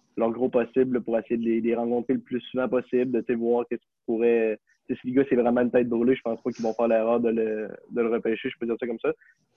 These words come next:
Il y a toujours Rashawn Slater, là, comme, euh, Turcotte a parlé, peut-être un Sowell. Écoute, on sait jamais qu'est-ce qui pourrait arriver.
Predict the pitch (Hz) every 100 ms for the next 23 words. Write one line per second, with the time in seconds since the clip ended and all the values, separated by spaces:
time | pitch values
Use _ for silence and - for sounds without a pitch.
0 | _ _ _ _ _ 135 120 269 156 139
1 | 123 139 127 123 120 127 139 127 120 120
2 | 117 110 113 120 117 117 113 113 123 120
3 | 131 131 120 135 120 131 131 151 131 127
4 | - 131 135 127 139 143 - 127 - -
5 | 123 127 120 117 123 143